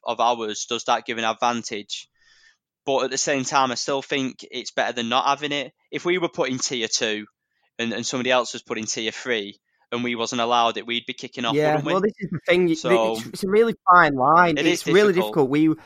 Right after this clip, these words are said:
Speaker 2: um, obviously, Liam, you know, on, on our panel is a mem-, uh, board member of the Clarets Trust. Uh, I, I was lucky enough to go to attend a meeting with the Clarets Trust board last week,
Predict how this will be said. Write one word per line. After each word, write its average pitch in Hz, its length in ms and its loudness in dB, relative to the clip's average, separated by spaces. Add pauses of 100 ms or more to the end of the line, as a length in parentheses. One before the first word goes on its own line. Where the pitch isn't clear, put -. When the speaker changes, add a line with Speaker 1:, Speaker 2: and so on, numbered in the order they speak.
(340)
Speaker 2:
um, 185 300 4 (180)
obviously, 175 500 2 (120)
Liam, 160 460 4 (500)
you 156 100 -2
know, 131 100 0 (100)
on, 143 220 2
on 147 180 2
our 147 160 8
panel 127 340 2
is 117 140 -4
a 131 60 -4
mem-, 131 320 -2
uh, 131 180 -2
board 139 300 2
member 127 240 -2
of 117 80 -6
the 120 60 -14
Clarets 135 340 -2
Trust. - 460 -4 (320)
Uh, 147 60 0
I, 156 300 8
I 147 120 4
was 139 120 2
lucky 147 180 -6
enough 135 140 -2
to - 60 -18
go 135 100 0
to 113 80 -2
attend 139 260 -2
a 131 40 -4
meeting 131 360 -4
with 123 80 -4
the 120 60 -8
Clarets 123 340 -4
Trust - 400 -8
board 131 400 0
last 117 220 -2
week, 139 300 0